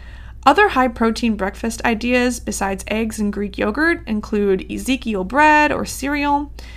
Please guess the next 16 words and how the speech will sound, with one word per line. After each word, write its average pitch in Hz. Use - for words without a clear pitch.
whey 269
protein 277
added 214
to 202
smoothies, 285
cottage 262
cheese, 285
deli 269
turkey 262
or -
chicken, 277
natural 247
chicken 254
or 226
turkey 220
sausage, 262